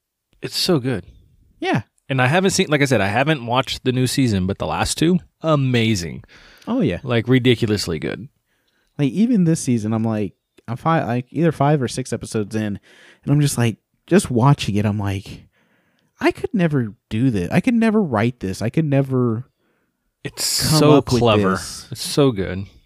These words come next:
Speaker 2: It's so fast. There's, like, Aaron Sorkin level of, of talking where it's like people can't even finish a sentence before the next person is starting a sentence. It's just so fast.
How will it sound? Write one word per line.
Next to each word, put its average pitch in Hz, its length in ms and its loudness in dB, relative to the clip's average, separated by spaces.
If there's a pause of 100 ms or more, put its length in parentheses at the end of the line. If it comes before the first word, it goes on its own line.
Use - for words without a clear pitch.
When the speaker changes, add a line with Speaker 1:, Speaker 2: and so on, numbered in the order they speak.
(120)
Speaker 2:
It's 135 160 -4
so 185 280 2
fast. 113 840 0 (460)
There's, - 400 -2
like, 120 420 0 (1000)
Aaron 165 360 4
Sorkin 131 720 0
level 113 520 4
of, - 340 -6
of 101 380 -6
talking 127 800 0
where 110 220 0
it's 95 240 -6
like 110 440 -4 (640)
people 165 360 2
can't 143 280 2
even 135 200 4
finish 127 400 0
a 120 60 0
sentence 123 340 0
before 110 300 -8
the 95 100 -6
next 104 240 -4
person 110 380 -4
is 90 100 -8
starting 120 500 2
a 120 40 0
sentence. - 680 -2 (600)
It's 123 220 0
just - 220 -2
so 127 260 2
fast. - 1000 -6